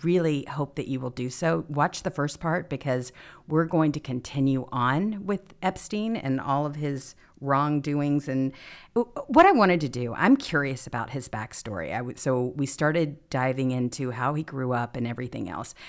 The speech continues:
how he became associated, how he was introduced to all of these big name, elite establishment people, how the whole game and the whole thing went down. If you wanna watch the first part, you can go ahead and see the background on that.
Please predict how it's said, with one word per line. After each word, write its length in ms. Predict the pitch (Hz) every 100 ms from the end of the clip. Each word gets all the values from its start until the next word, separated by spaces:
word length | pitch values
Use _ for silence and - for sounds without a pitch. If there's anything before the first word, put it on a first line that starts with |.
| -
how 200 | 156 160
he 120 | 180
became 400 | 156 151 139 131
associated, 720 | 123 - 127 127 127 120 127 117
how 280 | 143 180
he 140 | 185 165
was 160 | 143
introduced 680 | 143 139 120 123 127 120 -
to 260 | 127 127 127 - - -
all 280 | 170 180 180
of 100 | 151
these 240 | 131 123
big 400 | - 135 - 160
name, 460 | 156 131 127 123 120
elite 680 | 131 120 127 143 147 - - -
establishment 960 | - - 147 143 143 143 - 120 117 -
people, 600 | 170 135 - 127 127 - - - -
how 200 | 220 262
the 140 | 214
whole 240 | 139 160 156
game 500 | 156 120 123 123 120
and 180 | - 120
the 60 | 117
whole 180 | 143 123
thing 240 | 123 113
went 160 | 107 -
down. 400 | 92 65 78 - _
If 180 | 175 180
you 100 | 180
wanna 240 | 202 240
watch 340 | 226 170 160 -
the 60 |
first 320 | - 127 123 -
part, 260 | 117 113
you 60 | 117
can 160 | 127
go 100 | 120
ahead 200 | 131 131
and 120 | 120 110
see 100 | 117
the 100 | 110
background 520 | 110 107 127 117 117
on 140 | 117 120
that. 240 | 113